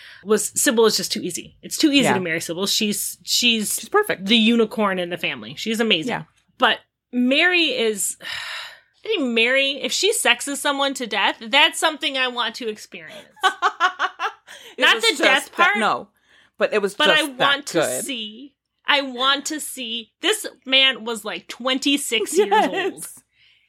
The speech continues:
Speaker 1: Dead of a heart attack.
Speaker 2: And th-, he
Speaker 1: Or
Speaker 2: was
Speaker 1: a
Speaker 2: not exactly a
Speaker 1: stroke or
Speaker 2: virgin,
Speaker 1: something.
Speaker 2: so it's not like he died of shock to seeing a boobie.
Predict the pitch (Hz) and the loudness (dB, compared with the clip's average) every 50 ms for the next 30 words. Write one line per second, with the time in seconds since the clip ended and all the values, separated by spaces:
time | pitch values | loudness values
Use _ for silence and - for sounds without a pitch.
0 | _ _ _ - 202 208 190 - 320 302 294 302 330 311 269 277 269 240 269 226 | _ _ _ -20 -18 -14 -4 2 4 4 4 4 2 2 4 2 4 4 2 2
1 | 208 202 196 180 156 156 165 135 - - - - - - 269 285 285 254 - 240 | 2 -2 -4 -8 -8 -6 -8 -8 -8 -10 -14 -14 -4 0 0 0 0 -2 -8 -12
2 | 240 - 254 269 269 269 262 254 - - 302 285 277 294 294 294 330 339 285 277 | -12 -8 -2 2 4 4 4 4 2 2 2 2 2 2 0 2 2 2 2 2
3 | 247 233 214 196 269 180 185 190 190 254 165 139 135 - - - 175 175 - 185 | 0 -2 0 0 2 2 2 2 2 0 -2 -2 -4 -6 -4 -2 -4 -2 0 -2
4 | 196 233 - 190 165 - 165 147 151 160 165 - - 151 147 - 151 - 165 151 | -2 -2 -2 -4 -2 2 4 4 4 2 0 0 -2 -2 -2 -2 -10 -6 -6 -4
5 | 135 123 - 170 170 156 151 120 - - - | -4 -4 -2 0 0 0 0 -4 -8 -10 -14